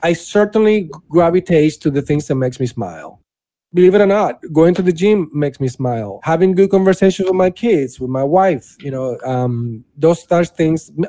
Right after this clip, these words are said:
uh, friends, you know, just go out for a drink and, and talk politics for a couple hours makes me smile. It's a weird thing to make me smile, but, but it does. Um, so yeah, you just have to kind of know what is it that fills your cup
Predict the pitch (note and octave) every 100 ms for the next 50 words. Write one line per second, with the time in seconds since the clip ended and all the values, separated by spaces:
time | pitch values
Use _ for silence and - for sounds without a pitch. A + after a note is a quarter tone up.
0 | - D#3 - G3+ B3 A2 - _ _ _
1 | - D#3 D3+ D3+ D#3+ - F3 F3 F#3 F3+
2 | F3+ D#3 D#3+ F3+ F3+ D3+ C3 C#3 C3 D#3+
3 | E3+ D#3+ F3 F3 D3+ C3 - B2+ C3+ B2+
4 | C3 B2 A#2 A2+ - _ _ _ D3 F3+
5 | G3 G3 G#3+ A3+ B2 G#2 _ _ _ -
6 | E3 A3 A3 G3 F#3 E3+ E3 E3 D#3 D3
7 | A2 A2 G#2+ B2+ B2 B2+ G2 - _ _
8 | - - _ - D#3+ D#3+ D#3 A3 A#3 -
9 | - _ _ _ - F#3+ F#3 G#3+ G#3 G#3+
10 | B3 A#3 A3+ G3+ E3+ F3+ F3+ G3 G3 F3
11 | D#3+ E3 F3+ F#3+ F3 _ - F3 - D3+
12 | - - F3+ F3+ F3 - D#3+ D3 -